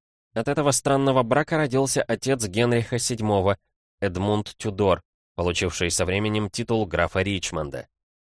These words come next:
Мать будущего короля, Маргарита Бафор, внучка внебрачного, позже узаконенного сына знаменитого политического деятеля Джона Гонта —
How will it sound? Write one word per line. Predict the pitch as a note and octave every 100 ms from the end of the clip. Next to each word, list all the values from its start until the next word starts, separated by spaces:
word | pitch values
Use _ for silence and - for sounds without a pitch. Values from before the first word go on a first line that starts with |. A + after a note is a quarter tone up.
| _ _ _ _
Мать | A2 A#2+ A2+
будущего | F#2+ G2+ - G2+ F#2+
короля, | - F#2+ F#2+ G#2 C#3 - _
Маргарита | - F2 F2+ F#2+ F#2 F2+
Бафор, | D#2+ D#2+ - A#2 B2 _ _ _ -
внучка | F2+ A#2 C#3+ -
внебрачного, | A2+ G#2 G#2+ F2+ A#2 B2 B2+ B2+ B2
позже | - C3+ A#2+ A2+
узаконенного | G#2+ F#2+ G2 A2+ G#2 G2+ F#2+
сына | - A2 G#2+
знаменитого | F2+ F2+ F#2 G2+ G2 F#2
политического | F2 F2+ F2+ F#2+ F2+ E2 F#2+ F2
деятеля | E2+ G2+ G2+ F#2 F2+
Джона | E2+ E2 G2+ F#2+ E2+
Гонта — | G#2 A#2+ A2+ F2